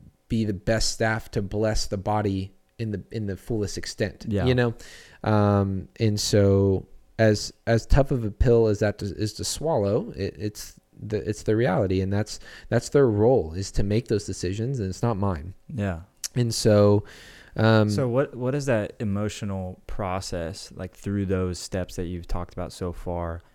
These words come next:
Speaker 2: been like, and how have you been processing that, and how have you been, you know, honoring your own heart and your relationship with God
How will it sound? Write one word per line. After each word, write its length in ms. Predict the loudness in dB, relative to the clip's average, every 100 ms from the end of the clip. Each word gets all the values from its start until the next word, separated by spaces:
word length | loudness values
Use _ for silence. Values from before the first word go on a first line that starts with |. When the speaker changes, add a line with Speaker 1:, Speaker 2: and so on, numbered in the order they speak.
| _ -16
Speaker 2:
been 400 | 0 2 2 -2
like, 400 | -4 -8 -10 -10
and 100 | -10
how 240 | -6 -4
have 100 | -4
you 160 | -4 -6
been 200 | -6 -6
processing 680 | -4 -2 -2 -2 -4 -4 -4
that, 340 | -4 -4 -6 -8
and 100 | -8
how 220 | -6 -6
have 140 | -4
you 160 | -6 -6
been, 340 | -6 -8 -10 -14 _ _ _ _ _ _ _ _
you 100 | -8
know, 280 | -6 -8 -12 _ -2
honoring 400 | 0 0 -2 -2
your 140 | 0
own 160 | 0 0
heart 340 | 0 -2 -2
and 100 | -2
your 60 | -2
relationship 400 | -2 -2 -4 -6
with 120 | -6
God 280 | -6 -8